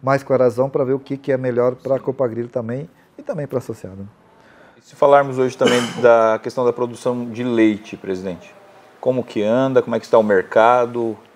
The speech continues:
Speaker 2: o que o senhor pode falar de um panorama aí da produção de leite pra gente?
Speaker 1: É, o leite é uma, uma atividade que a gente sabe que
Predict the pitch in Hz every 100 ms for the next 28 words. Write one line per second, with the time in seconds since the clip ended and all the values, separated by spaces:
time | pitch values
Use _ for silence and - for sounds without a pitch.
0 | _ - - 113 110 107 - - 110 104
1 | 98 101 104 104 101 98 95 92 - 92
2 | - - 95 98 90 90 87 - 90 87
3 | - - - _ _ _ _ _ - 311
4 | 135 131 147 - - 240 208 196 160 143
5 | 135 131 - - 123 117 113 110 113 113
6 | 113 120 123 117 104 95 - _ _ _
7 | _ 104 104 101 117 110 110 - 117 110
8 | 107